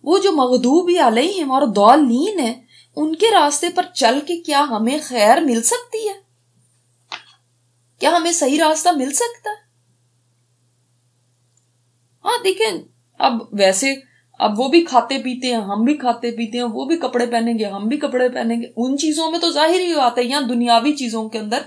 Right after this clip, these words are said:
हम, अ, अ, उनके साथ तिजारत भी करेंगे, उनके साथ अच्छी तरह बात भी करेंगे,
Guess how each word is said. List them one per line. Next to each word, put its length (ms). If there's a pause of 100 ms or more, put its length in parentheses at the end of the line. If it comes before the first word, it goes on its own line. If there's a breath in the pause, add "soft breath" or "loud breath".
(340 loud breath)
हम, 280
अ, 0
अ, 560
उनके 280
साथ 220
तिजारत 600
भी 100
करेंगे, 520
उनके 360
साथ 420 (380 soft breath)
अच्छी 260
तरह 180
बात 360
भी 140
करेंगे, 560